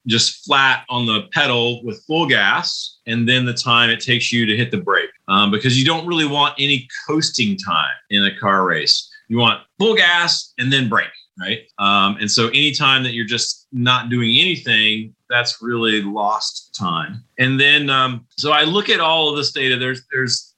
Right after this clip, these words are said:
lateral loads as well, how many G's you're pulling in the, in the left and right, what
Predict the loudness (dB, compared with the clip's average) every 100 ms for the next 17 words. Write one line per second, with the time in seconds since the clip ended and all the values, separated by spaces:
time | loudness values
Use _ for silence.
0 | -8 0 2 2 0 0 0 0 2 2
1 | 2 -2 -6 -12 0 2 4 2 0 -4
2 | -4 -4 -2 2 2 2 -2 -2 -2 2
3 | 2 2 -2 -10 -14 -8 -2 -2 -2 -6
4 | -6 -2 2 2 0 -10 -6 0 2 0
5 | -4 -14